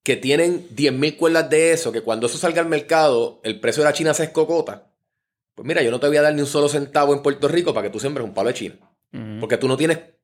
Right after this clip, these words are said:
Speaker 1: capacidad para competir con los precios internacionales que van a llegar aquí.
Speaker 2: Claro.
Speaker 1: Que ahí viene el punto tuyo.
Speaker 2: Claro.
Speaker 1: Pero si yo sé que hay cosas que se consumen en el mercado local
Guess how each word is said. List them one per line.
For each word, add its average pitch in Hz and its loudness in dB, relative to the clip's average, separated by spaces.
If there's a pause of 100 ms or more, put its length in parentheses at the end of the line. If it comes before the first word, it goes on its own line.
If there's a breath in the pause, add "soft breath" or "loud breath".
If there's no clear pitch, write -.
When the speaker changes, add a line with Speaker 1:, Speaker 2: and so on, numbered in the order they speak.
(240)
Speaker 1:
capacidad 131 2
para 143 2
competir 139 -4
con 123 0
los 104 -2
precios 160 2
internacionales 165 0 (180)
que 127 0
van 113 4
a 127 2
llegar 156 4
aquí. 123 -2 (200)
Speaker 2:
Claro. 131 2
Speaker 1:
Que 120 4
ahí 110 4
viene 165 2
el 180 -4
punto 135 -2
tuyo. 120 -2
Speaker 2:
Claro. - -16 (600 soft breath)
Speaker 1:
Pero 143 4
si 139 -4
yo 147 4
sé 185 0
que 185 2
hay 180 -2
cosas 160 -2
que 131 -2
se 120 -4
consumen 127 -4
en 151 0
el 147 0
mercado 123 -2
local 101 -6